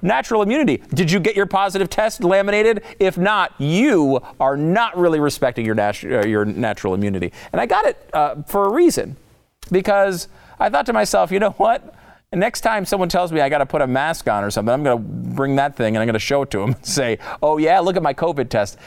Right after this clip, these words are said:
And then I realized people don't really look at the date. They just see positive and they get freaked out. <laughs> That's just a, that's my life experience coming through. But, you know, even back then, a year ago, everybody <laughs> seemed sick of Anthony Fauci.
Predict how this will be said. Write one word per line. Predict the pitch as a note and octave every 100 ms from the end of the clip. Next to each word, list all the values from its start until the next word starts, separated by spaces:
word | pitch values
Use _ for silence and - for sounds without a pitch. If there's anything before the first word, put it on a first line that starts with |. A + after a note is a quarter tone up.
| -
And | D#3 F#3
then | C#4
I |
realized | A#3 A#3+ A3 -
people | A3 G3
don't | F3+
really | D#3+ D3
look | D3 C3+
at |
the | A2+
date. | G#2 C3+ A2 B2
They |
just | G#2+ B2+ -
see | C3
positive | A2+ - A#2 B2 D3 D#3 D3+ -
and | A#2+ A2
they |
get | G#2 G2+
freaked | A2+ G#2+ F#2+
out. | F2+ F2 _
<laughs> | -
That's | D3 - E3
just | F3+ -
a, | A2+ -
that's | -
my | A#2+ G#2
life | G2 G2
experience | F#2 - A2 A#2 -
coming | G#2+ F#2+
through. | - F#2 A2+ - - - - - - - - - - -
But, | - F3+ - -
you | A3
know, | F#3 D3 - -
even | F4 G4+ A3+
back | D#3+ D3+
then, | G2+ G2 G2+ A2+ G2 G#2 - _ _ _ - - - -
a | A#2+
year | C#3 F#3 E3 A2+
ago, | F#2 E2 G2 G2 _ - - -
everybody | D3+ E3 C#3 C3+
<laughs> | A2+ -
seemed | D#3+ D#3 B2
sick | - - B2+ A#2 B2
of | A#2
Anthony | A2+ G#2 G2 F#2
Fauci. | G2 F2+ - -